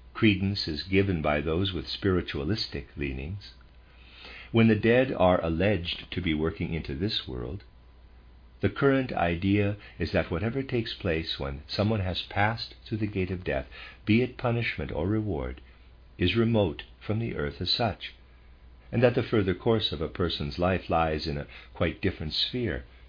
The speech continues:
a sphere beyond the, beyond the earth.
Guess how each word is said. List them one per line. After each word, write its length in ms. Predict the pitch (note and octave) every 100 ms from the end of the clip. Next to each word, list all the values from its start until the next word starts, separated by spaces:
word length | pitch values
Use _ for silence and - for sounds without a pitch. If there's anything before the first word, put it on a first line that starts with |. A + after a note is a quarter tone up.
| -
a 100 | -
sphere 280 | G2 - D#2+
beyond 400 | D#2+ F2 G#2 A#2+
the, 80 | D#2+ - - - - - - - - - -
beyond 320 | - G2 A2 G#2
the 140 | C#2
earth. 220 | B1+ C2